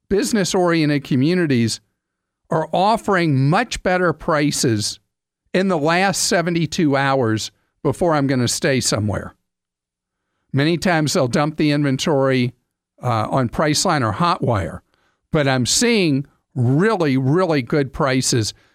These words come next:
And for the first time in a long time, I'm seeing room rates on, uh,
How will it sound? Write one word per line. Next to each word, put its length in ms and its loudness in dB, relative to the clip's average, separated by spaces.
And 260 0
for 100 0
the 120 -2
first 440 -2
time 240 0
in 80 0
a 80 0
long 400 0
time, 560 0
I'm 220 0
seeing 380 0
room 360 2
rates 440 0
on, 320 0
uh, 340 -4